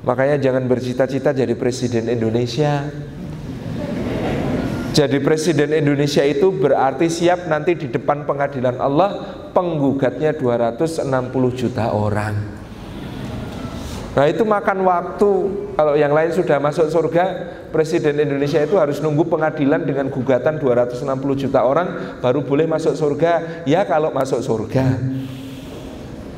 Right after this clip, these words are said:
Itu masalahnya. Ini harus saya kurangi orang-orang yang bercita-cita jadi presiden di Indonesia ini. Harus saya takut-takuti begini.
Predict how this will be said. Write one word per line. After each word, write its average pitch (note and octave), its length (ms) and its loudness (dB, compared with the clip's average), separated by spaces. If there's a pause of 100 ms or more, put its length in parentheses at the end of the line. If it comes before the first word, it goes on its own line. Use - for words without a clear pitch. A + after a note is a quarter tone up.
(140)
Itu E3+ 240 2
masalahnya. E3+ 720 0 (1400)
Ini D#3 80 4
harus C3 240 2
saya C#3+ 240 4
kurangi D#3 400 2
orang-orang D3+ 480 2
yang B2 80 -2
bercita-cita C#3 720 0
jadi A#2+ 240 0
presiden B2+ 560 0
di A2+ 80 4
Indonesia A#2+ 320 0
ini. C3+ 240 0 (920)
Harus A2+ 240 2
saya C#3 240 4
takut-takuti D3 640 2
begini. B2+ 480 0